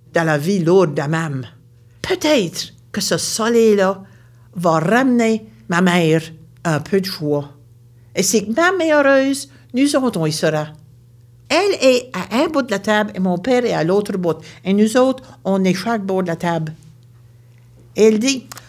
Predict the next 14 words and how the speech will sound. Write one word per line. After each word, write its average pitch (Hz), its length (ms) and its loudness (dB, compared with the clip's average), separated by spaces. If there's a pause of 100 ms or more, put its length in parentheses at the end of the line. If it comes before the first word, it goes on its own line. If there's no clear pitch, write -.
(160)
André, 294 300 4 (1120)
euh, 220 120 6
je 170 100 -2
veux 240 160 4
mon 254 180 0
permis 240 420 0
de - 60 -14
conduire. 190 800 -2 (1700)
Euh, 214 80 4
je 160 100 0
veux 190 80 4
driver 214 600 2
la 190 120 -4
car. » 151 580 -4